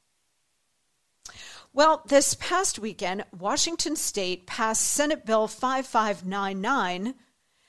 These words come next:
that would strip parents' rights to intervene on their kids' medical care in certain circumstances.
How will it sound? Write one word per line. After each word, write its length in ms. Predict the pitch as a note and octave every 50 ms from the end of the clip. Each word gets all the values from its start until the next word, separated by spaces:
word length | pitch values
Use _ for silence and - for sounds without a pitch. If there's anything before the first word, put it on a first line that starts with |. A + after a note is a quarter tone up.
| _ _ _ _ _ _
that 220 | - C4+ B3+ B3
would 180 | A3+ B3+ B3 -
strip 600 | - - - - - - C4 D4+ F#4+ A4+ - - - - _
parents' 560 | - - - C#4 C#4+ D#4 E4+ G4 F#4+ - - A3+
rights 340 | G#3+ G#3+ G3+ G3+ - -
to 180 | - A#3+ - -
intervene 680 | A#3+ C4 D4 - - D#4+ C#4 A#3+ A3+ A#3 A3 A3 G#3+ -
on 300 | - G#3+ A3+ B3+ C4+ C#4
their 180 | C#4 C4 B3 A#3+
kids' 400 | - - B3+ A3 F3+ - - A3
medical 400 | C4 E4+ E4 D#4+ E4 A#3+ G#3+ G3+
care 400 | - - G3+ F#3 F#3 F#3 F#3 -
in 140 | - G3+ G3
certain 340 | - - G3+ F3+ - F3+ F#3
circumstances. 1200 | - - B3 A3 - - F#3 F#3 - - F3+ F3 - - - - - - - - - - -